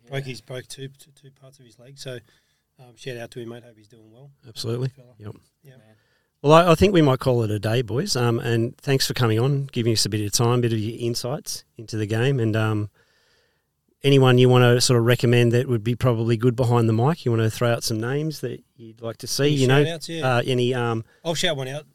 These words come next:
Speaker 1: there, Haulo.
Speaker 3: Yep.
Speaker 1: Um, I, I think we should get, um, potentially, you know, someone from the twos or maybe one, someone from the women's program
Speaker 3: Mm-hmm.
Speaker 1: as well. But I'll, I think Sean Godwin would go pretty well.
Speaker 3: Sure.
Speaker 1: Shagger,
Speaker 3: Yep.
Speaker 1: yeah,
Speaker 3: Shagger,
Speaker 1: Shagger
Speaker 3: yep,
Speaker 1: Godwin,
Speaker 3: yep.
Speaker 1: he'd go pretty good on here.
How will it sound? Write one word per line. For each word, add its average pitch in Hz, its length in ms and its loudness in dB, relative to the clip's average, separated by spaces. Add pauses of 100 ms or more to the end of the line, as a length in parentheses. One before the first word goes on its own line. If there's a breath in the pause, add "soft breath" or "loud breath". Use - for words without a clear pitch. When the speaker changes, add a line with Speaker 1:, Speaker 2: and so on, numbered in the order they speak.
Speaker 1:
there, 131 340 -14 (160)
Haulo. 170 380 -18
Speaker 3:
Yep. 175 200 2
Speaker 1:
Um, 131 460 -14 (140)
I, - 220 -20
I 143 40 -16
think 156 240 -14
we 151 80 -10
should 139 160 -12
get, 139 180 -8 (120)
um, 123 340 -14
potentially, 117 640 -14 (560)
you 135 80 -18
know, 127 40 -12
someone 131 300 -8
from 123 180 -12
the 117 120 -12
twos 147 380 -8
or 123 100 -10
maybe 117 260 -10
one, 123 140 -12
someone 123 240 -12
from 117 140 -16
the 110 60 -20
women's 123 280 -20
program 117 360 -14
Speaker 3:
Mm-hmm. 127 100 -2
Speaker 1:
as 127 80 2
well. 170 140 2
But 120 120 -10
I'll, 127 220 -12
I 139 60 -20
think 143 180 -14
Sean 127 220 -10
Godwin 123 320 -12
would 131 100 -20
go 120 120 -16
pretty 120 200 -18
well. 120 100 -18
Speaker 3:
Sure. 139 240 2
Speaker 1:
Shagger, 143 320 -4
Speaker 3:
Yep. 180 140 -14
Speaker 1:
yeah, 135 120 -16
Speaker 3:
Shagger, 143 260 2
Speaker 1:
Shagger 165 120 2
Speaker 3:
yep, 139 100 2
Speaker 1:
Godwin, 143 220 -12
Speaker 3:
yep. 151 140 -4
Speaker 1:
he'd 135 140 -16
go 127 100 -14
pretty 120 180 -16
good 123 160 -16
on 123 80 -20
here. 151 100 -20